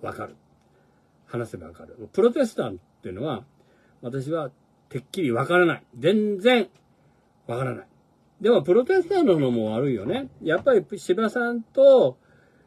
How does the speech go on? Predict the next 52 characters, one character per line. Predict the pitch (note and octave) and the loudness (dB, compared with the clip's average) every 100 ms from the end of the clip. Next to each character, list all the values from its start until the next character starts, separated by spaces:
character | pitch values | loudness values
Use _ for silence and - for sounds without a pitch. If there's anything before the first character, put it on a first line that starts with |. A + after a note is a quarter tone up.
| _ _ _ | _ _ _
や | - F#3 | -6 -6
っ | G#3 | -4
ぱ | - A3 | -2 -2
り | C#3 | -2
胸 | - D#3 D3+ C#3+ | -4 -2 -2 -2
襟 | D3+ C#3+ | -4 -2
を | C3+ | -4
開 | C#3+ D#3 D3 A2+ | -4 -2 -2 -2
い | |
て、 | - C3+ | -2 -2
司 | B2 B2+ | -2 -8
馬 | B2 | -8
さ | C3 | -10
ん | A#2+ | -12
も、 | A#2+ C3+ | -12 -12
「あ | B2+ | -14
あ、 | |
語 | - B2 A#2 | -16 -16 -14
り | A#2+ | -14
合 | A#2 | -16
っ | _ | _
た。 | A2 G#2 | -20 -18
な | - F2+ | -18 -18
る | |
ほ | F2+ G2 | -16 -12
ど。 | A2 A2 | -10 -8
こ | B2 A#2+ | -4 -6
い | |
つ | C3 | -4
ら | A#2+ A2+ | -6 -6
こ | A#2 | -8
う | A2 | -10
い | |
う | A2 | -10
考 | A2+ | -12
え | G#2+ G#2+ G2+ | -12 -12 -12
方 | G2 F#2+ | -14 -14
し | - | -16
て | G2 | -18
て、 | F#2+ | -18
一 | F#2 | -20
緒 | - | -18
に | G2 F#2+ | -18 -16
日 | F#2+ | -16
本 | G2+ F#2 F2 F2 F2+ F2+ F2+ | -14 -16 -16 -18 -18 -20 -20
で | F2+ E2 F2+ | -20 -20 -20
生 | F#2+ | -20
き | - | -20
て | E2 | -20
き | E2+ | -20
て | - | -20
ね。 | - B3+ | -10 -8